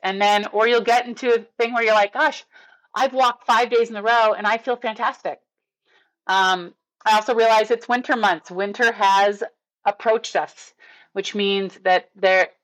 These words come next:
it's cold season. And I really think that our joints need to move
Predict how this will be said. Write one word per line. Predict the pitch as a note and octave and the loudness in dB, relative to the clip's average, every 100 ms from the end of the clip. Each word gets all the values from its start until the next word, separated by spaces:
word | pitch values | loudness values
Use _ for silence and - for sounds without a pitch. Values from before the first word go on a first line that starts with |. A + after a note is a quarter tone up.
| _ _ | _ _
it's | F#3 - | -20 -20
cold | - - B3 C4+ | -6 0 2 0
season. | - G3+ F3 F3 E3 F3 F#3+ _ - - - | -6 -6 -4 -2 0 -2 -8 _ -20 -18 -4
And | A3+ | -2
I | |
really | A3+ B3 D4+ | 0 0 0
think | D4+ C4+ B3+ | 0 -4 -2
that | B3 | 2
our | A3 | 2
joints | A3+ G#3+ A3+ A#3 A3+ - | 0 0 0 0 -6 -16
need | G#3+ A3+ A3+ G#3+ | -10 -8 -8 -6
to | A#3+ | -6
move | G#3+ G#3+ C#4 E4+ B3+ G3 F3 | -4 -2 0 2 2 0 -2